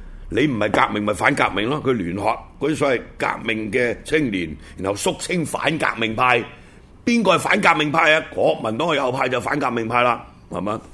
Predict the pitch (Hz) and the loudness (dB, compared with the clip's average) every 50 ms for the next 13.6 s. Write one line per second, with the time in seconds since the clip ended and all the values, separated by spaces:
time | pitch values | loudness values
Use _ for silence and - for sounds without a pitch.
0 | - - - - - - - - - - 156 190 180 175 165 - - 139 - - | -20 -20 -20 -20 -20 -20 -20 -10 -6 -4 0 2 4 4 4 2 0 -2 -2 0
1 | 135 139 139 180 185 156 123 98 90 101 107 120 127 139 131 - - 131 151 185 | -2 -2 0 0 -2 0 2 2 2 0 0 -2 0 0 -2 -2 -2 -2 2 4
2 | 190 185 180 - - - - - 151 147 139 - 131 120 110 104 117 147 135 - | 4 4 4 2 -2 -10 -6 0 0 0 2 0 -2 -4 -4 -4 -2 -4 -4 0
3 | - - 175 180 - 165 151 147 143 - - - - - - - 107 147 - - | 2 2 4 4 4 2 2 2 0 -4 -10 -16 -20 -12 -6 -4 -2 0 2 2
4 | 156 170 - 143 131 135 135 139 147 156 151 143 147 - - - - - - - | 2 2 2 2 0 2 4 4 4 4 2 0 -4 -10 -18 -20 -20 -20 -20 -20
5 | - - - - - 165 147 139 135 135 127 131 - - - - - - - - | -20 -8 -2 2 4 6 6 6 4 4 2 0 -2 -6 -14 -18 -20 -20 -20 -20
6 | - - - - - - - - 113 120 120 120 120 123 123 123 123 117 - - | -20 -20 -20 -20 -18 -12 -6 -2 0 2 2 4 4 4 4 2 2 0 -4 -6
7 | - - 160 151 - 202 175 - - - 196 185 175 175 175 175 170 143 156 170 | -2 0 2 2 2 0 -2 0 2 2 2 4 2 2 0 0 2 2 4 4
8 | 156 139 131 123 123 143 - - - - - 156 160 156 131 117 110 107 101 110 | 6 6 6 4 2 0 -4 -8 -4 -2 0 0 2 2 0 0 0 -2 0 2
9 | 113 113 117 104 - - - - - - - - - - 254 277 - 202 165 - | 2 4 2 2 -2 -8 -16 -18 -16 -16 -16 -8 -2 0 0 2 4 2 2 2
10 | - 180 175 175 - - 151 139 135 135 131 - - - - - - - - - | 2 2 4 4 4 4 4 4 4 2 -2 -4 -8 -12 -20 -20 -20 -20 -20 -20
11 | - - - - - - - - - - - - 123 131 131 131 127 131 - - | -20 -20 -20 -20 -20 -20 -20 -20 -20 -16 -6 0 2 2 4 2 2 0 -2 -6
12 | - - 254 269 262 190 165 165 151 127 104 85 80 85 87 98 107 90 - - | -2 2 4 4 4 6 4 4 2 2 0 -2 -2 -4 -4 -6 -6 -6 -6 -4
13 | 123 117 110 113 107 - 113 104 101 107 117 117 | -4 -4 -2 -4 -4 -4 -6 -6 -4 -4 -4 -6